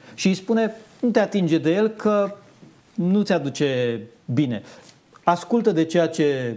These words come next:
îți spun eu și o să experimentezi doar binele." Și cât timp omul a ascultat de Dumnezeu, n-a avut nevoie de acest discernământ cu care ne batem noi astăzi capul să discernem între bine și rău. Dar când șarpele a venit și l-a amăgit pe om și i-a spus:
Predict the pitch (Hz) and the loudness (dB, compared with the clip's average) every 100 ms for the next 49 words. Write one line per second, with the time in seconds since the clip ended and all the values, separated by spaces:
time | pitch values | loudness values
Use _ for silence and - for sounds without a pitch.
0 | - - 131 - 165 143 127 156 226 - | -6 -4 -4 -2 -2 0 0 -2 -2 -8
1 | - - _ - - 208 196 196 185 - | -20 -20 _ -8 0 0 2 -2 -2 -2
2 | 165 - 170 160 156 196 170 143 170 156 | -2 0 0 2 0 -2 -2 0 0 -2
3 | 131 143 120 101 104 _ - - 202 240 | -2 -2 -2 -6 -10 _ -12 -4 -2 0
4 | 233 240 202 - 180 180 156 139 131 - | 0 0 0 0 0 2 2 0 -4 -6
5 | 120 143 139 127 127 127 120 196 220 214 | -2 -2 -2 -4 -4 -4 0 0 0 -4
6 | - _ - 160 160 180 175 151 165 - | -18 _ -4 0 0 0 0 0 -2 -4
7 | - 151 143 123 165 156 139 165 143 123 | -2 -2 0 0 2 2 0 -2 -2 -2
8 | 156 160 - 175 143 143 131 143 160 147 | 0 0 0 -2 0 -2 -2 -2 -2 -4
9 | 120 135 131 127 143 147 139 139 139 127 | -2 -2 0 0 0 -2 -4 -4 -6 -4
10 | - 143 160 151 147 127 131 147 143 135 | -2 0 0 -2 -2 -2 -2 -2 0 -4
11 | 120 127 127 127 127 120 101 - - - | -4 -4 -2 -4 -2 -4 -4 -10 -20 -20
12 | - - - 147 165 160 160 143 214 247 | -20 -20 -4 0 0 0 -2 0 -2 0
13 | 233 202 151 143 165 - - 143 120 - | 0 0 0 -2 -2 -4 -2 -2 -2 -12
14 | - - _ _ - 151 151 147 143 127 | -20 -20 _ _ -4 0 0 0 -2 -2
15 | 156 156 151 135 139 131 170 165 | -2 0 0 -2 -4 -2 -2 -4